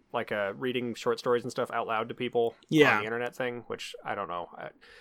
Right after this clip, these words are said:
Speaker 1: the pandemic was a weird time. I can't tell if that was a fun, sort of faintly sweet thing to do or just a deeply weird thing to do, and I don't know. But, uh, I did it for a while, and I actually read all of Coraline, uh, out loud as part of that. I really like Coraline. I'm not, like, uh,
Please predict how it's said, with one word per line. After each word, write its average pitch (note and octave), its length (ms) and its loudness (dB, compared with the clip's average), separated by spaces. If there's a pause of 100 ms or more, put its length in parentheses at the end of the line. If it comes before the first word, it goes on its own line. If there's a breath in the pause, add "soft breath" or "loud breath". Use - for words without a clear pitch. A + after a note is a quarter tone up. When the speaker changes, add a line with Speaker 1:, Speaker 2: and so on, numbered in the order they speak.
(280 soft breath)
Speaker 1:
the F3 140 -6
pandemic G3+ 280 8
was C#3+ 120 8
a B2 40 6
weird F#2+ 200 2
time. F2+ 280 0
I C#3+ 60 6
can't D#3+ 240 2
tell D#3+ 160 10
if C#3 80 4
that C3 140 6
was A2 100 0
a G#2+ 80 -2
fun, B2 260 2
sort A2 200 0
of G2+ 100 -6
faintly A#2 300 0
sweet A2+ 260 -4
thing A#2 140 -2
to G#2+ 80 -4
do G#2 160 0
or G#2 120 -2
just G#2+ 180 0
a G#2 40 0
deeply G2 300 -4
weird F#2+ 260 -4
thing A#2 180 0
to A2+ 60 -2
do, G#2+ 320 4
and G2 100 0
I F#2 60 4
don't E2+ 160 0
know. D#2+ 260 -4
But, G#2 220 2 (460 loud breath)
uh, B2 180 8
I D3 80 10
did F#3+ 140 12
it B2 160 6
for B2+ 140 4
a G#2 60 6
while, F#2+ 240 4 (300 soft breath)
and C3 240 4
I C3+ 140 10
actually E3 240 8
read D3+ 180 12
all C3 160 8
of A2+ 80 4
Coraline, G2+ 560 6 (240 loud breath)
uh, A#2+ 40 2
out G#2 340 2
loud G2 260 0
as A2+ 80 -4
part G#2 220 0
of F#2 60 -8
that. F#2+ 200 -2 (960 soft breath)
I G3+ 140 12
really G3+ 320 8
like B2+ 180 8
Coraline. E3+ 540 6
I'm D3+ 120 4
not, E3+ 280 12
like, B2 360 2 (840)
uh, C2+ 460 -2